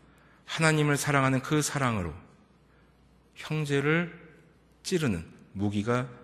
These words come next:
될 수 있다는 것입니다. 하나님만 사랑해서는 대책 없는 광신주의자에 빠질 수가 있습니다. 그렇다고 사람만 사랑해서는 안 됩니다.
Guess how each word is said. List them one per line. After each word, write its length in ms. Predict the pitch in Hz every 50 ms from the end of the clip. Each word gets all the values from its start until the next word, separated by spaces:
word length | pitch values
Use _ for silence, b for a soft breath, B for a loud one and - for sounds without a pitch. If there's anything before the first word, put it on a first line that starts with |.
| - -
될 180 | - 101 90
수 380 | 92 - - - 117 117 120 120 - - - - -
있다는 400 | - - - 113 107 107 107 98
것입니다. 460 | 82 78 - 85 78 78 73 76 78 - - - _ _ _ _ B B B B B B B B B B B B B B
하나님만 680 | B - - 160 160 156 151 151 151 147 147 147 143 143
사랑해서는 800 | 135 - 139 127 127 120 113 104 110 104 110 123 139 151 143 -
대책 420 | - - 95 - - - 104 92
없는 340 | 92 87 95 107 120 135 147 135 B B B B B B
광신주의자에 920 | - - 90 90 90 90 110 113 110 98 95 95 92 90 90 92 104 107 - - -
빠질 240 | - 110 117 120 117
수가 400 | 107 - - 98 110 120 123 131 131 B B B B B -
있습니다. 480 | 92 87 - - 87 80 76 71 - - - - _ _ _ _ _ b b b b b b b
그렇다고 920 | - 117 110 - - 123 113 113 131 147 165 175 170 - - - - - -
사람만 760 | - - - - 139 143 139 131 117 117 135 156 160 156
사랑해서는 500 | 143 - 147 143 139 135 127 - - 135
안 80 | 113 92
됩니다. 380 | 85 85 78 73 71 69 76